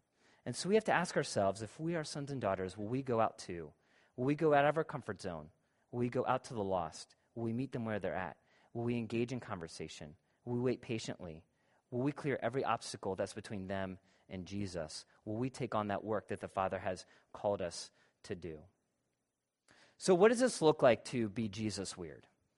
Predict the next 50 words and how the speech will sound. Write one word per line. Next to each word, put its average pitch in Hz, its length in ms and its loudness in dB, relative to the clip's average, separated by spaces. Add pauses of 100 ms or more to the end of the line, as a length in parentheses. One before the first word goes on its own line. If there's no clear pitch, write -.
(520)
You 135 60 0
know, 135 80 6
when 147 100 10
I 156 60 10
talk 175 220 6
to 139 80 -2
students, 123 420 2
like, 113 100 4
that's 120 160 0
what 123 80 2
I 110 60 6
actually 110 200 -2
say. 85 200 -2 (680)
All 131 80 10
right, 135 140 10 (160)
Cru 143 160 -2
students, 127 540 0 (320)
we 143 140 6
are 160 80 10
to 147 60 2
be 127 100 2
Jesus 131 560 2
weird. 101 340 2 (160)
We're 156 120 6
to 185 60 4
be 170 100 6
Jesus 151 560 2
awkward. 110 540 2
Let's 156 180 4
embrace 156 400 8
it. 214 180 4 (260)
All 147 40 12
right, 147 120 8
let's 156 220 2
do 139 240 6
it. - 160 2 (180)
Because 151 220 0
really 220 240 12
what 175 120 12
I 156 60 12
found 170 320 6
is 151 80 2
people 175 220 0
feel 143 160 6
most 139 420 8
love 135 420 10 (380)
when 147 240 4
we're 139 140 8
like 104 260 6
that. 80 400 -8